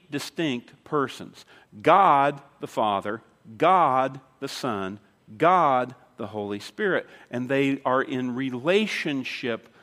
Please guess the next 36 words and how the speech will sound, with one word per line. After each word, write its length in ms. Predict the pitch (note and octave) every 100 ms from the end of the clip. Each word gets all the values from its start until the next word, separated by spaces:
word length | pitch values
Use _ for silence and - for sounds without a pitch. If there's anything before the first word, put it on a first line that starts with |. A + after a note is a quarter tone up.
| _ -
with 220 | A#2+ A2
one 200 | G#2 G2
another. 420 | F#2+ F2+ F2+ D#2+ _ _ _ _ _ _ _ _ _ _ _ _ _ _ _
The, 100 | C#3
the, 280 | D3+ D3 - C#3
the, 220 | B2 - - -
the 140 | C3 C3
whole 540 | - - G#3 A#3 F#3
God 380 | D#3 F#3 G#3 G3
thing 200 | C3+ A#2
is 180 | C3 C3+
about 380 | A2+ A#2 -
relationships. 1200 | D#3 D3+ D#3 F#3+ G3 - D#3+ C#3+ - C#3 G#2 - - - -
The 100 | F3
whole 300 | E3 G#3+ A#3
church 520 | - - A3 A#3+ A3+ -
thing 280 | C#3+ A#2+
is 180 | - D3
about 400 | D#3+ B2 B2 - - _ D#3+
relationships. 1500 | F#3 E3 E3 G3 F#3 - D3 - - B2+ F#2+ - - - - _ _ _ -
That's 200 | F#3+ G3
why 140 | G3+
we 160 | G3 F#3+
push 440 | - A#3 A#3 -
you 100 | E3
so 260 | - G3+ G3
hard 320 | F#3+ G#3 E3
to 80 | C#3+
get 200 | C#3 -
you 60 |
plugged 280 | - F3 D#3
into 160 | F#3 F3
small 320 | - D#3 D#3
groups 300 | F#3+ A3+ -
around 240 | C3 A#2+
here. 120 | A#2